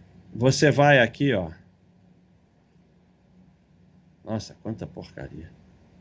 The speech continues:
Você vai aqui, ó, dados da empresa. Aí você vai aqui, ó,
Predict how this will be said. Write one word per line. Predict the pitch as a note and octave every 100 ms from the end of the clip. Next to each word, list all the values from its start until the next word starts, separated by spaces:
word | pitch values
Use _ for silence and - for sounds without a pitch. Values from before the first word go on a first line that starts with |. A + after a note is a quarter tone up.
| _ _ _ - - - - _ _ - - -
Você | - A#2+
vai | G#2 B2 A#2+
aqui, | G#2+ - B2
ó, | F#2+ F2+
dados | F#2+ A2+ A#2+ A2 G2
da | F#2+
empresa. | F#2 F#2 F2+ F#2+ G#2 G#2 G#2+ - - - - - - - - - _ - - - - - _ - _ _ - - - - - - - - - _ _ _ _ _ _ - - - - -
Aí | G2+ G#2 A2+ C3 B2 G2+ - - - _ _
você | G2+ G#2 G2 G#2
vai | F#2+ G2+ G#2
aqui, | G2+ - F#2+
ó, | F2